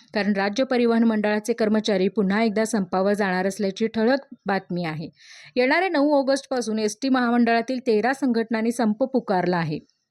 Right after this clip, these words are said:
त्यामुळे महाराष्ट्र राज्यातील लाल परीचा चाकं थांबणार की काय, अशी परिस्थिती निर्माण झाली आहे.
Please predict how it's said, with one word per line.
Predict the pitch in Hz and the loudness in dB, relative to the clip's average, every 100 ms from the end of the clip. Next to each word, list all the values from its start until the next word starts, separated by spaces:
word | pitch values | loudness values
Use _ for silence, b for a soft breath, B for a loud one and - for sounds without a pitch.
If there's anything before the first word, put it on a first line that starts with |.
| _ _ _ _ _ _ B B B B B | _ _ _ _ _ _ B B B B B
त्यामुळे | 277 302 349 269 | 0 2 2 2
महाराष्ट्र | 269 220 233 277 277 320 | 2 2 0 -2 -2 -2
राज्यातील | 285 226 247 269 254 | -2 -2 -4 -2 0
लाल | 220 240 | 0 0
परीचा | 262 247 240 254 | 0 -2 0 -2
चाकं | 247 233 196 240 247 | -2 -4 -2 -2 0
थांबणार | 233 202 190 185 | 0 0 0 -2
की | 254 | -2
काय, | 240 220 220 | 0 0 0
अशी | 214 | -4
परिस्थिती | 254 208 214 208 247 | -2 0 -2 -4 -2
निर्माण | 240 202 185 180 | 0 0 0 0
झाली | 190 175 | 0 0
आहे. | 160 165 | -2 -6